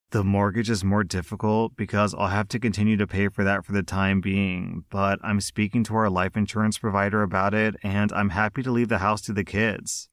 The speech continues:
Essentially, I just want a clean break. Man, this is a lose, lose, lose situation.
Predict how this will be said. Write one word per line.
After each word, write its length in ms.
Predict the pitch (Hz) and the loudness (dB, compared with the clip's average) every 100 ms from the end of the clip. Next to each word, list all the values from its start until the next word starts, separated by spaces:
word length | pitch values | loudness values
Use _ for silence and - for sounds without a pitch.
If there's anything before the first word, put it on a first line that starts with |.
| _ | _
Essentially, 920 | 127 117 - 117 117 139 139 147 143 - - | -2 2 2 2 0 0 2 2 2 -2 -4
I 160 | - | -2
just 280 | 123 139 - | 0 -2 0
want 160 | 139 131 | 2 2
a 80 | |
clean 480 | 107 - 104 107 113 | 0 -2 2 4 4
break. 580 | 104 101 110 - - - _ _ - | 4 2 2 -2 -12 -20 _ _ -10
Man, 540 | 107 120 120 101 95 - - | -4 0 0 -2 -4 -10 -10
this 200 | - 139 | -2 2
is 180 | 170 135 | 2 4
a 80 | 156 | 2
lose, 760 | 147 117 107 120 135 147 117 | 2 2 2 4 4 2 0
lose, 560 | 104 113 123 131 131 110 | -2 0 4 4 2 0
lose 420 | 98 110 120 110 | 0 2 4 2
situation. 920 | - 107 - 98 98 104 - 98 90 | 0 -2 -4 -2 0 2 0 -6 -10